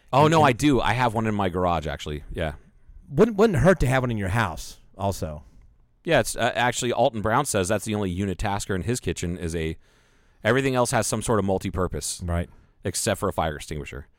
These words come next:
Speaker 2: Yeah.
Speaker 1: And then I remember him doing an episode. He goes, "Well,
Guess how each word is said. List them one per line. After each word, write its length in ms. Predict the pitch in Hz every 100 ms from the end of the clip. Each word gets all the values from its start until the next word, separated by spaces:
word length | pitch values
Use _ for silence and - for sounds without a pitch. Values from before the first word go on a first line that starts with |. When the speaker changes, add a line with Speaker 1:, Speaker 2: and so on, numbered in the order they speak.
| -
Speaker 2:
Yeah. 240 | 80 113 123
Speaker 1:
And 120 | 120
then 120 | 123
I 60 | 123
remember 300 | 120 120 107
him 140 | 117
doing 240 | 107 107
an 60 | 101
episode. 340 | 104 95 110
He 80 | 98
goes, 240 | 98 95 -
"Well, 340 | 190 180 165